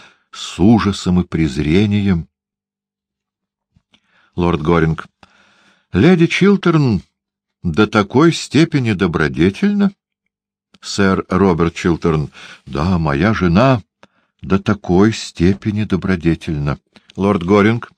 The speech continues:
снимает перчатку с левой руки. Очень жаль. Ну, простите, дорогой, я не то хотел сказать. Хм, но если так,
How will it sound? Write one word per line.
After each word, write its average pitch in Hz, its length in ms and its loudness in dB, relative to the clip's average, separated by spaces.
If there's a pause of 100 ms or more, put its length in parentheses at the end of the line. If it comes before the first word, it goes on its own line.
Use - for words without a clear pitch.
(160)
снимает 95 520 0
перчатку 87 560 -2
с - 120 -6
левой 80 240 2
руки. 80 380 -6 (920)
Очень 123 320 0
жаль. 175 300 2 (1700)
Ну, 113 100 -4
простите, 104 480 0
дорогой, 82 380 2
я 98 140 2
не 95 120 4
то 98 140 0
хотел 87 360 -2
сказать. 85 540 -4 (580)
Хм, 90 440 2 (520)
но 90 100 0
если 92 320 2
так, 95 440 -4